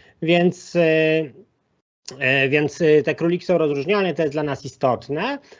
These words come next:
no ale będziemy potrzebowali parę jeszcze innych założeń, między innymi, e, skorzystamy z tego, że króliki mają różną puszystość, to będzie też istotne w jednym rozwiązaniu,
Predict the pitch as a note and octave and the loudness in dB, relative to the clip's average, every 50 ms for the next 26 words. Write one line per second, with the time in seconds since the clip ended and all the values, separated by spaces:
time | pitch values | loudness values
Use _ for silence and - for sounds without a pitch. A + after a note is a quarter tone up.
0 | _ _ - C#4+ C#4 C4 B3 G#3 A3 A#3 A3+ G#3+ F#3+ G#3+ G#3 F3+ G3+ F#3 - - | _ _ -4 -4 -2 -2 -2 0 2 4 4 4 4 4 2 2 0 -4 -2 0
1 | G3 F3+ E3+ F3+ F3+ F3 - - F3 E3+ E3+ D#3 - - E3+ F3+ F3+ E3+ C#3 C#3+ | 0 2 2 2 2 2 2 0 0 0 0 -2 -2 -2 0 0 0 0 2 0
2 | C#3 C3+ C#3 D3 E3 F#3 G3+ G3 F#3+ F3+ D#3 D3 D#3 D#3 D#3 D#3+ E3 E3 E3 D#3+ | 0 2 2 0 0 0 0 0 0 -2 -2 -2 -4 -4 -2 -2 -2 -2 -2 -2
3 | D#3 E3 E3 E3 D3 C#3 C#3 C#3 C#3 C#3 - - - D#3 C#3+ C#3+ - - D3+ D3 | -4 -6 -6 -6 -6 -4 -2 -2 -2 -2 -4 -2 0 0 0 0 0 0 0 0
4 | C#3+ B2+ - - D3 D3 C#3+ D3+ C3 C3 C#3 C#3 C3+ - - _ _ _ _ - | 0 -2 -2 0 0 2 4 4 4 4 2 0 0 -4 -12 _ _ _ _ -8
5 | - D3 D3+ D3+ E3 D#3 - D3+ C#3+ D3+ F#3 F#3+ E3+ D3 C#3+ C#3 C3+ C#3 C#3+ D#3 | -2 0 2 2 2 0 0 0 0 0 0 -2 -2 0 2 4 4 6 6 4
6 | D3+ C#3 D3 C3 A2 - B2+ - - E3+ E3+ E3+ - - D#3 D3+ D3+ - - - | 4 2 2 0 -2 -2 -6 -2 0 -2 -2 0 0 2 2 2 2 0 -4 -8
7 | - C#3+ C3 C3+ C3 A#2+ - D3 C3+ - D3 B2+ - - D3+ D3 - D3 D3+ C#3 | -4 -2 -2 -2 -2 -4 -2 -4 -4 -4 -4 -8 -2 0 0 0 0 0 0 2
8 | C3+ D3 C#3 C#3+ C#3 C3+ C#3 C3+ A#2 C#3 C#3 C#3 B2 C#3+ C#3 C#3 C#3 C#3 C#3 C#3 | 2 2 2 2 0 0 0 -2 -2 -2 -2 -2 0 0 0 2 2 0 -2 -2